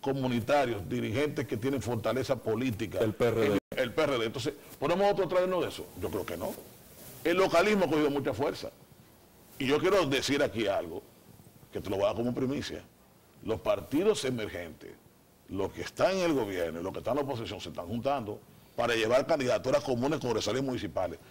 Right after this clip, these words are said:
Speaker 2: Que
Speaker 1: Del
Speaker 2: ya dio
Speaker 1: diálogo
Speaker 2: resultado en
Speaker 1: partido,
Speaker 2: el pasado.
Speaker 1: incluyendo el Partido Reformista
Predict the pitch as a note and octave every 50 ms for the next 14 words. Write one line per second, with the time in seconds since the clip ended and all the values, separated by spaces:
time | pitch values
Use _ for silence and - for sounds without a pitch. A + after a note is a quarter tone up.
0 | - - - - D#3+ D#3 C#3 C#3 D#3 E3 F#3+ F#3+ F#3+ F#3+ F#3+ F#3+ F3+ - G3+ G3
1 | - F#3 F#3+ F#3 G3 G3 F#3+ F#3 - F3+ D#3 - G3 F#3 D3+ A2 G#2+ A2 B2 G#3+
2 | B3 C4 C4+ C#4 B3+ F3 G#3 A3+ G#3+ G3 F3+ G3+ A#3 C4+ C4+ C4+ A3 E3 E3+ C3
3 | C#3+ E3 F3+ D#3+ E3+ F#3 D3+ B2+ A2+ - - D#2